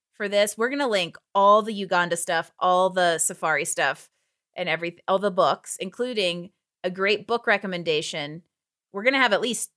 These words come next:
three, yours, Lisa's, and another great book recommendation. What do you wanna throw out to the crowd?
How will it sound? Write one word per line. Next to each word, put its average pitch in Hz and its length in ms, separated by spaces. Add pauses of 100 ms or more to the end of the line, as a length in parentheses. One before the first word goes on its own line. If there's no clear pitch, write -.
three, 214 420
yours, 208 540
Lisa's, 190 800
and 196 100
another 220 300
great 226 260
book 311 200
recommendation. 170 600
What 202 100
do 240 40
you 240 60
wanna 226 120
throw 226 220
out 214 160
to - 80
the 202 80
crowd? 175 380